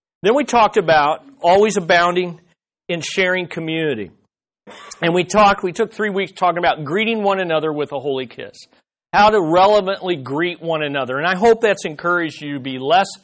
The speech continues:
inward fo-, focused and more outward focused when you are here. And we talked too, we had our grow group start, and in them we talked about growing together through biblical community. And that kinda took us from five through, uh,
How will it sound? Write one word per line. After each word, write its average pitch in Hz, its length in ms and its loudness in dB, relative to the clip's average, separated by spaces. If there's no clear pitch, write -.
inward 285 440 2
fo-, 220 400 0
focused 202 500 -2
and 135 100 -8
more 139 440 -6
outward 202 420 0
focused 123 560 -4
when 151 220 -6
you 151 160 -2
are 139 160 0
here. 156 340 0
And 143 140 -4
we 175 140 -4
talked 202 500 2
too, 208 200 0
we 165 180 -2
had 180 180 0
our 143 100 -2
grow 175 300 0
group 170 340 -4
start, 165 500 0
and 156 140 -4
in 175 180 -4
them 175 300 0
we 156 100 -2
talked 170 320 0
about 151 300 0
growing 165 340 0
together 147 460 -2
through 143 220 -6
biblical 131 680 -4
community. 135 540 -6
And 117 100 -6
that 220 140 -2
kinda 208 260 0
took 190 240 -2
us 156 100 -6
from 127 220 -4
five 180 460 4
through, 151 380 -4
uh, 131 220 4